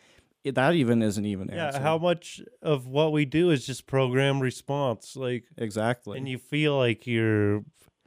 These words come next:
Speaker 2: you have free will just because you have such a wide range of options.
Speaker 1: Well, and you think about it,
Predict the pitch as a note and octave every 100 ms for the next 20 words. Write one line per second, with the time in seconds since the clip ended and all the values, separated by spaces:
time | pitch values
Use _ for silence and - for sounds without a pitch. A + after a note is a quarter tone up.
0 | _ _ _ _ _ B2 G#2+ G#2+ G2+ -
1 | A#2+ A2+ A2+ B2 B2 A#2 A#2 - C#3+ C3
2 | A#2+ C3 A#2+ B2 - A#2 B2+ G#2+ A2 A2+
3 | A2+ A#2 A#2 A2 G#2+ G#2+ A2+ A#2+ - G2+
4 | F#2+ F#2 - _ _ - E3 D#3+ D#3+ D#3+
5 | G3 G3+ G3+ F3 D#3+ D3 C3 - -